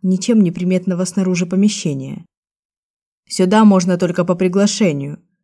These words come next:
Если его у вас нет, значит, пошли нахер отсюда", дерзит полукровка, скаля клыки. Да, мужчина, конечно, здоровяк, но все же слабее меня,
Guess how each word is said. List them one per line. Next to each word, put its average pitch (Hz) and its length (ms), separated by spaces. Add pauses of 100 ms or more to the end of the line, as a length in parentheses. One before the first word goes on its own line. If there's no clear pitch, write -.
(200)
Если 165 340
его 165 320
у 151 40
вас 156 260
нет, 190 300 (300)
значит, 160 400
пошли 180 340
нахер 165 360
отсюда", 147 500 (520)
дерзит 190 480
полукровка, 196 560
скаля 180 340
клыки. 214 520 (580)
Да, 208 280
мужчина, 180 440
конечно, 190 480
здоровяк, 202 640 (260)
но 202 140
все 233 200
же 220 100
слабее 233 480
меня, 143 380